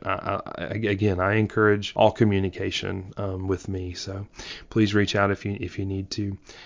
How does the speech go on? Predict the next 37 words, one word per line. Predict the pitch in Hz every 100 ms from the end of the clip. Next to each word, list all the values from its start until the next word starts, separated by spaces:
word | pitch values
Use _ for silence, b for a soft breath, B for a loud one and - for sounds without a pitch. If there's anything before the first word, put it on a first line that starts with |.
| B -
Uh, | 101 101 101
and | 101 101
thanks | 113 110
for | -
those | 107 104
that | 98
have | 107 139
reached | 98 87 -
out. | 92 92
It's | 92 -
been, | - 101 98 95
uh, | 104
it's | 98 95
been | - 104
good | 110 113
to |
hear | 110 117
from | 113 90
some | 98 98
of | 95
the | 104
listeners, | 95 101 92
so | - 98
thank | 95 104 101
you. | 104 95 - B B B
Um, | - 92 92 92
it's | 95 -
been | 101
important. | 98 - - 98 98 _ - _ _ _ _ _ _ -
Now, | 113 104 98 -
um, | 107 107 104 101 - - B B B
so | -
rate | 98 107 120
me | 120
on | 117
iTunes. | 117 117 139 139 127
If, | 110 -